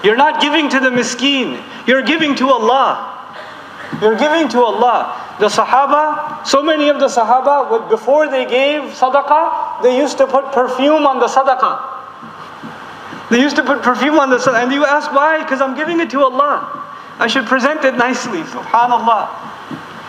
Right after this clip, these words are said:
When we give in sadaqah, when we give in faq, we are not helping poor people. We are not helping poor people.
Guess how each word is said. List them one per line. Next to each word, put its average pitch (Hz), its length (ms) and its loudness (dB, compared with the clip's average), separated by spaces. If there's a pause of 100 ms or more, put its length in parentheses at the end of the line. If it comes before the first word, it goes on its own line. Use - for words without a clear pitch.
(100)
When 240 200 2
we 254 160 2
give 247 580 0
in 240 80 0
sadaqah, 226 540 2
when 202 140 0
we 233 120 0
give 269 280 0
in 254 100 2
faq, 214 520 0 (500)
we 254 160 4
are 262 160 2
not 277 400 2
helping 254 520 0
poor 269 240 2
people. 220 420 -2 (880)
We 214 140 4
are 214 240 2
not 302 320 4
helping 233 380 0
poor 262 240 2
people. 214 380 -2